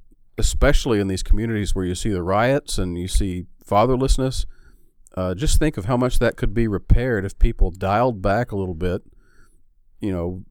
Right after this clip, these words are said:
made it less, uh, less about how much money the home brings in as a total and spent more time with each other.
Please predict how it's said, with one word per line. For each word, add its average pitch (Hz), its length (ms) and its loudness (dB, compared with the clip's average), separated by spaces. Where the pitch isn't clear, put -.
made 117 200 0
it 98 140 -4
less, 110 300 2
uh, 107 120 -4
less 123 340 2
about 107 300 0
how 113 100 0
much 113 220 -2
money 120 220 0
the 101 140 0
home 123 300 0
brings 90 300 -2
in 90 220 -4
as 87 140 -2
a - 60 -4
total 92 400 0
and 101 140 -4
spent - 240 4
more 110 120 2
time 123 280 2
with 95 120 -4
each - 160 -2
other. 76 320 -4